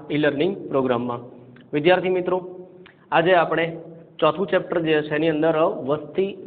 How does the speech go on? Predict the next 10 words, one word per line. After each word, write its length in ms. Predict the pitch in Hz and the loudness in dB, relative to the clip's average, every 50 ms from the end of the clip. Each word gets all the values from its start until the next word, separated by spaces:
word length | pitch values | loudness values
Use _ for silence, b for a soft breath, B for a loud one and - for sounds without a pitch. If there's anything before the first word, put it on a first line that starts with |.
| 151 127 | -8 -6
વિસ્ફોટ 520 | 135 151 143 - - - 202 208 196 185 | -6 -6 -6 -6 0 2 2 2 2 0
જે 280 | 170 160 156 143 135 127 | 0 2 4 2 2 0
છે 480 | - - 135 127 - - - - - - | -2 -6 -10 -10 -12 -16 -18 -20 -20 -6
કે 80 | - 170 | -4 0
વસ્તી 500 | 156 165 165 165 - 170 185 185 190 - - - - - | 0 0 -2 -2 -2 -4 -2 -2 -4 -6 -12 -16 -16 -8
જે 140 | 156 151 160 | -4 -2 0
રીતે 200 | 160 175 175 180 | 0 0 0 0
વધી 320 | 170 143 147 147 151 170 175 | 0 2 2 2 2 2 2
રહી 280 | 180 170 156 143 135 | 4 2 2 0 -2
છે 160 | 120 - 139 | -4 -6 -8